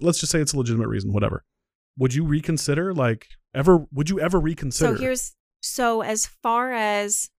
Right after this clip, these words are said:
Speaker 2: that connection goes that I was talking about and me having to sever it because it's, it's like me reaching out, but they don't, they're not there.
Speaker 1: Yeah.
Speaker 2: And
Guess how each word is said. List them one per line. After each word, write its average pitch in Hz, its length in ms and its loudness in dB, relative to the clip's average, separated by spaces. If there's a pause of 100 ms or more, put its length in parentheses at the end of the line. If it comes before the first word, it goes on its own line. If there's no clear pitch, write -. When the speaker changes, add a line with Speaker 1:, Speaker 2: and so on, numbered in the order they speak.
(140)
Speaker 2:
that 196 220 2
connection 214 640 0
goes 202 400 0
that 202 100 0
I 196 80 4
was 202 120 -4
talking 220 380 -2
about 226 400 0 (480)
and 202 180 -2
me 208 100 2
having 190 520 -2 (240)
to 214 80 -2
sever 202 480 2
it 226 280 0
because 190 560 0 (280)
it's, - 240 0 (140)
it's 226 200 0
like 208 200 -4
me 247 240 2
reaching 247 360 -2
out, 226 240 0
but - 100 -2
they 202 120 0
don't, 190 220 -2
they're 202 100 0
not 180 200 0
there. - 360 -6
Speaker 1:
Yeah. 104 220 2 (1080)
Speaker 2:
And 190 640 0